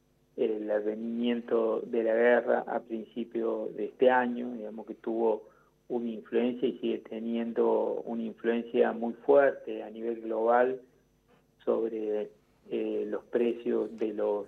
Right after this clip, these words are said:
de los alimentos y en particular de los productos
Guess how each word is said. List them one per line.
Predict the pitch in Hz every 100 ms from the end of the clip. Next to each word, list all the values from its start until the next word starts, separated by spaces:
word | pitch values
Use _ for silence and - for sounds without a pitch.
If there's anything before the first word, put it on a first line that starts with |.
| 120
de | 107
los | 104
alimentos | 107 107 113 139 143 139 123
y | 117
en | 107
particular | 107 104 104 104 101 117 113 - _ _ _
de | 117 107
los | 101
productos | - 110 113 - 110